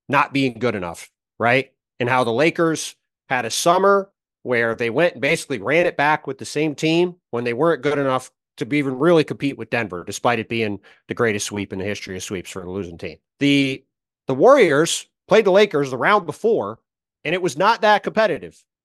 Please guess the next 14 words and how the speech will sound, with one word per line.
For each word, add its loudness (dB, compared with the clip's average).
They, -2
the, -4
the, 0
the -2
Lakers 4
controlled -2
that 4
series, -4
and -4
they 0
won 4
the 4
series, -4
and 2